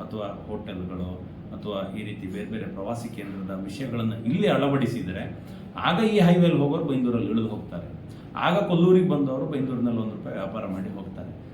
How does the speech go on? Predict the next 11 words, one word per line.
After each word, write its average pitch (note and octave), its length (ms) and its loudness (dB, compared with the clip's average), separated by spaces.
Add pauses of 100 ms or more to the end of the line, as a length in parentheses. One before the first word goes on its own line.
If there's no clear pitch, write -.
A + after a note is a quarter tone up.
(100)
So A2+ 300 -6
ಇಂಥ E3+ 260 2
ಅವಕಾಶಗಳನ್ನ C#3 760 -2
ಸೃಷ್ಟಿ B2+ 380 -6
ಮಾಡ್ಬೇಕಿದ್ರೆ, F2+ 800 -6 (1080)
ಆ F2+ 140 -8
ದೃಷ್ಟಿ F3+ 300 -6
ಬರ್ಬೇಕಿದ್ರೆ F#2+ 680 -4 (420)
ನಾವೊಂದು F2 300 -4
ವೇದಿಕೆ F#2 340 -4
ಮಾಡ್ಬೇಕು. E2+ 440 -8